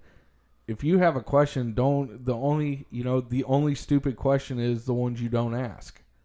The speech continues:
You know, so always ask. Let's get clarity,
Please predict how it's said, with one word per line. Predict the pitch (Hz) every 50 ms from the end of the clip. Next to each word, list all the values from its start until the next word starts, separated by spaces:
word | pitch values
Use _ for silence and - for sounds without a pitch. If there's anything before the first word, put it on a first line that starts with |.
| _ _ _ _ _ _ _ _
You | - 123 123
know, | 123 127 135 131
so | - - 131 123 120 113 113 - - -
always | 110 127 139 151 165 160 151 143 135
ask. | - 127 139 135 135 120 107 - - -
Let's | 127 131 131 -
get | - 156 135 -
clarity, | - - 147 139 135 127 117 107 90 101 -